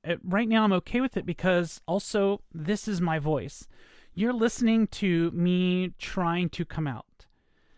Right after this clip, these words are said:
um, the only way that I can, uh, because I just couldn't do it anymore. I don't know what it was, taking care of my mom, uh, for the past almost six years now, off and on, and now really intensely because she's moved in with us.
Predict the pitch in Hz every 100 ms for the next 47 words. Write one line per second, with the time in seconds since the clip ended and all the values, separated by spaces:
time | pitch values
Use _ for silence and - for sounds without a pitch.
0 | _ _ _ 175 170 165 170 - 165 175
1 | 196 196 180 185 185 - 285 156 127 127
2 | _ - 175 170 170 170 175 - 165 165
3 | 156 - 147 156 160 - 143 - - 160
4 | 156 240 190 135 127 - 156 - _ _
5 | _ _ _ _ _ _ _ _ _ _
6 | _ _ - 156 175 185 185 175 170 156
7 | 180 202 240 - 180 185 175 190 175 147
8 | 143 151 175 185 190 190 - 185 180 180
9 | 202 165 165 175 175 - - - - 170
10 | 180 175 170 - 196 - - 170 190 185
11 | 202 196 220 - 151 151 165 170 208 208
12 | 185 156 165 165 170 170 151 139 - 170
13 | 190 233 240 - 147 - 139 151 143 220
14 | 285 190 165 151 160